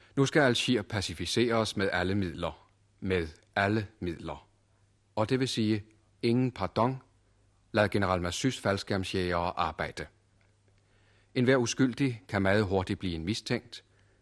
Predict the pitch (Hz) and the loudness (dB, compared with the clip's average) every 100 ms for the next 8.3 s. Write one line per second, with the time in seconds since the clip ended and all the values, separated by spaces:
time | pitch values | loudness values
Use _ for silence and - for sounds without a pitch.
0 | _ _ - 90 107 - 120 107 - 85 | _ _ -6 -2 -2 0 -2 -2 -4 -2
1 | 80 78 85 87 - 85 - - 82 - | -2 -2 -2 -2 -4 -6 -8 -10 -10 -4
2 | 95 101 123 - _ _ _ _ _ - | -4 -2 -4 -6 _ _ _ _ _ -4
3 | 117 - 131 135 143 123 - - 92 92 | -2 2 4 4 2 -2 -8 -6 0 4
4 | 104 92 95 92 82 82 80 - 87 80 | 4 4 0 0 -8 -8 -10 -8 -8 -8
5 | 80 - 85 - - _ _ _ _ _ | -8 -4 -4 -4 -20 _ _ _ _ _
6 | _ _ 104 117 127 120 110 123 127 139 | _ _ -4 -2 2 2 2 2 0 0
7 | 95 90 85 101 95 76 82 76 82 101 | 0 0 -2 -4 -6 -6 -10 -8 -4 -4
8 | 120 - | -4 -6